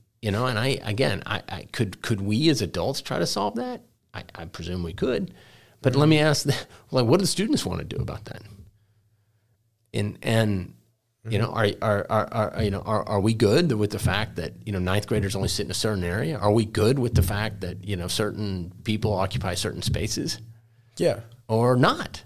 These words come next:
Speaker 1: And if we're not, you know, like, <laughs> change it.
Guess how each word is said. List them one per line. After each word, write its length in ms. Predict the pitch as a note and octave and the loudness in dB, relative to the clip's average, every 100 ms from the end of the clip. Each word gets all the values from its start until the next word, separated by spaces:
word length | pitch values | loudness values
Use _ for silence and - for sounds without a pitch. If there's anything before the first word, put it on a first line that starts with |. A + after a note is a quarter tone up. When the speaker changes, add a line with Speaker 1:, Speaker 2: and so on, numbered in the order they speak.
| - | -4
Speaker 1:
And 100 | - | 2
if 60 | D#3 | 4
we're 80 | D#3 | 6
not, 420 | F3+ E4 C#4+ B1+ - - | 6 4 0 -4 -8 -8
you 80 | C#3+ | -2
know, 220 | D3+ - - | -2 -2 -6
like, 240 | - G#2 C#3 - - - - | -8 -6 -6 -8 -16 -18 -14
<laughs> 800 | - D3+ - - - - - | -8 -8 -8 -20 -20 -20 -8
change 300 | - A3+ D#4 | -2 2 2
it. 200 | F#2 - | 2 -2